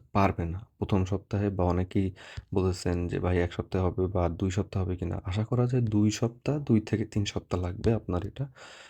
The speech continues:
কমপ্লিট করতে। আপনি এই উইকের মধ্যে পারবেন না।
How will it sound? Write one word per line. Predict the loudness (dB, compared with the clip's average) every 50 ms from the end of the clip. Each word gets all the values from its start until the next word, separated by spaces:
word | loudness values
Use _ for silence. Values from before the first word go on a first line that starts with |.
| -20 -20 -10 -4
কমপ্লিট | 0 0 0 0 0 -4 -6 -2 4
করতে। | 6 6 6 6 2 -4 -4
আপনি | -4 -4 -4 -4 -4 -4 -4 -8 -16 -20 -18 -10 -4
এই | -2 0 2 2
উইকের | 2 2 2 2 0 0 2
মধ্যে | 2 2 0 0 -2 -6 -2 0 2 2 2 2 0 -2 0 0 2 2 2 -2 -6 -6 -10 -10 -6 0
পারবেন | 2 4 4 4 4 2
না। | 0 -2 -6